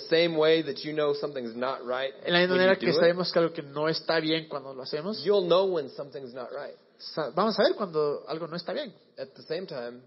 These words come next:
Speaker 1: you'll know when it is right.
Speaker 2: Pero también vas a ver cuando está bien.
Speaker 1: You'll, and, and the more that you begin to trust that,
Speaker 2: Y mientras más comiences a confiar en eso,
Speaker 1: the more confident you'll have it. The
Speaker 2: más
Speaker 1: confidence you'll have
Speaker 2: confianza
Speaker 1: it.
Speaker 2: vamos a tener.
Speaker 1: So, uh, I'm gonna invite the band to come really
Speaker 2: Quiero
Speaker 1: quick.
Speaker 2: que venga la banda.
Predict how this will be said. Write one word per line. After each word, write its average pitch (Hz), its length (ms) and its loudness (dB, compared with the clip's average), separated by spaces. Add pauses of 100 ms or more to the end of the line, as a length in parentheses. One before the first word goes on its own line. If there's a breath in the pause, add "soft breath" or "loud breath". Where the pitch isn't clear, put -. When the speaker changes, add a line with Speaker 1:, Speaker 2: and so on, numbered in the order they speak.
(120)
Speaker 1:
you'll 139 160 -2
know 131 140 -2
when 123 160 -4
it 120 100 -4
is 147 180 -6
right. - 280 -18
Speaker 2:
Pero 165 120 -4
también 156 160 -4
vas 160 160 0
a 160 40 0
ver 151 120 -2
cuando 147 200 -8
está 147 240 -8
bien. 127 240 -14
Speaker 1:
You'll, 139 220 -6
and, 139 200 -8
and 139 220 -4
the 127 60 -6
more 151 320 2
that 185 160 -4
you 170 80 -8
begin 156 280 -6
to 143 80 -10
trust - 440 -2
that, - 260 -20
Speaker 2:
Y 165 80 -10
mientras 160 340 -4
más 170 220 0
comiences 180 360 -4
a 175 80 -4
confiar 160 400 -10
en 143 100 -20
eso, - 280 -18
Speaker 1:
the 120 60 -4
more 123 260 -2
confident 120 580 -10
you'll 107 120 -16
have 95 240 -20
it. - 100 -20 (200)
The 117 60 -16
Speaker 2:
más 147 260 -2
Speaker 1:
confidence 117 200 -4
you'll 151 100 -4
have - 60 -10
Speaker 2:
confianza 156 240 -4
Speaker 1:
it. 143 60 -10
Speaker 2:
vamos 135 80 -18
a - 80 -20
tener. 135 240 -20 (300)
Speaker 1:
So, 127 500 2
uh, 113 320 -8 (100)
I'm 151 120 -4
gonna 175 180 2
invite 143 320 0
the - 80 -4
band 135 300 0
to 135 60 0
come 135 240 -6
really 135 180 -2
Speaker 2:
Quiero 190 220 2
Speaker 1:
quick. 190 40 -4
Speaker 2:
que 175 80 0
venga 170 180 -2
la 156 120 0
banda. 143 340 -2